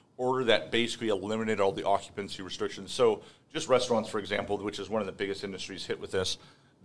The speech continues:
they had occupancy restrictions or fully closed all the way from March twentieth, twenty twenty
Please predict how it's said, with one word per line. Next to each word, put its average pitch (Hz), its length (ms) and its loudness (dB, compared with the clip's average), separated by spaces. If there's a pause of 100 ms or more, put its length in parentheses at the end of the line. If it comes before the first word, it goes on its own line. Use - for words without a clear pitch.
they 123 220 2
had 139 280 4
occupancy 110 680 2
restrictions 98 600 -4
or 101 280 -4 (220)
fully 101 200 2
closed 104 500 2 (400)
all 123 160 8
the 139 60 6
way 135 60 8
from 120 220 0
March 117 280 6
twentieth, 110 340 2
twenty 104 240 2
twenty 92 460 -4